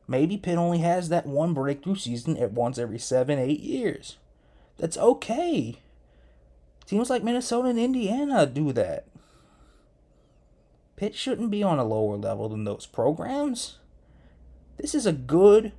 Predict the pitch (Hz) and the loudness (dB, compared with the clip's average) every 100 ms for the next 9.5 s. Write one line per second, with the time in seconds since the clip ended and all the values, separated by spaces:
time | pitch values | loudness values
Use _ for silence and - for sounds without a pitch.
0 | - - - - - - 139 131 135 156 | -20 -20 -20 -20 -6 0 0 2 -2 -2
1 | 143 143 135 - 95 - - _ _ - | 0 0 -2 -4 -4 -6 -14 _ _ -20
2 | _ _ - - _ _ 135 175 175 - | _ _ -20 -20 _ _ -4 -2 -2 -4
3 | - 143 127 113 - 117 110 110 - - | -2 0 0 -4 -4 -4 -4 -10 -14 -20
4 | - _ _ _ _ - - - - _ | -20 _ _ _ _ -20 -20 -20 -20 _
5 | 170 165 - - 220 233 - - - - | -4 -4 -12 -2 -2 -2 -8 -20 -20 -8
6 | 170 190 196 240 233 190 165 139 - 160 | -2 0 0 -2 -4 -2 -2 -2 2 4
7 | 147 131 123 113 110 156 - 131 113 101 | 4 2 -6 -8 -4 -4 -2 -2 -2 -6
8 | 101 - - - 123 113 160 170 147 143 | -10 -18 -20 -12 -10 2 6 6 6 2
9 | 131 127 120 113 104 | 2 2 2 -2 -4